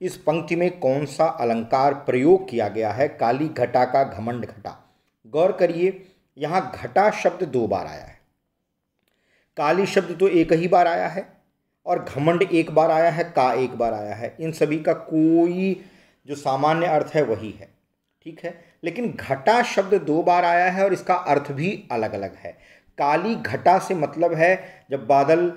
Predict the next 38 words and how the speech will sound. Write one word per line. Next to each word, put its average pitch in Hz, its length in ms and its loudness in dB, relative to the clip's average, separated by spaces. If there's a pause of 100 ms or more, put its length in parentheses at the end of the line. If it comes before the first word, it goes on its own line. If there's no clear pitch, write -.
(260)
काले 151 260 0
बादल 147 460 2
आसमान 139 460 0
में 147 100 0
उमड़ 135 240 4
जाते 143 340 2
हैं 143 140 -6
तो 170 100 -4
उस 175 280 -2
घटा 139 340 0
को, 143 440 -2 (200)
उस 208 180 -4
काली 143 380 0
घटा 131 300 0
को, 139 160 0
बादलों 131 400 2
का 143 100 4
उमड़ 147 320 2
जाना 135 300 0
आसमान 127 420 -2
में, 135 340 -4 (200)
उसको 180 280 -4
घटा 123 320 0
कहा 104 280 -6
जाता 95 300 -10
है। - 400 -20 (260)
और 190 180 0 (160)
घमंड 196 460 0
घटा 151 380 2
मतलब 190 360 0
घमंड 156 380 0
का 175 120 2
घट 147 360 -2
जाना, 110 320 0 (720)
ठीक 175 200 -12
है। 190 100 0 (380)
तो 196 100 0
ये, 170 220 -2